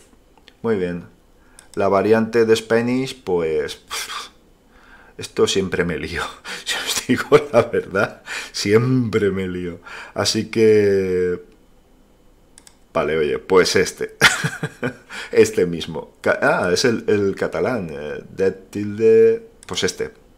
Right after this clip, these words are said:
Venga, para que sea genérico para todo. Muy bien. Añadimos, este lo mandamos a la basura,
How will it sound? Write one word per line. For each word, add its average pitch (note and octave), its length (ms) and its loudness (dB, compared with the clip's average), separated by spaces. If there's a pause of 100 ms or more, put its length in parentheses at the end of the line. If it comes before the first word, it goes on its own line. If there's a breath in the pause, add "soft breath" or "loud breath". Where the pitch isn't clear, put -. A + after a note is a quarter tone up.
(180)
Venga, E2 240 -2
para E2 240 0
que E2+ 80 -6
sea F2 320 0
genérico E2 520 -6
para - 220 -8
todo. G1+ 220 -14 (220)
Muy D3+ 120 -4
bien. - 220 -10 (840 loud breath)
Añadimos, B2 800 2 (540)
este F#2 500 2 (440)
lo D#2+ 1200 -8
mandamos F#2 460 -2
a F#2+ 40 0
la A2 60 4
basura, A#2 680 0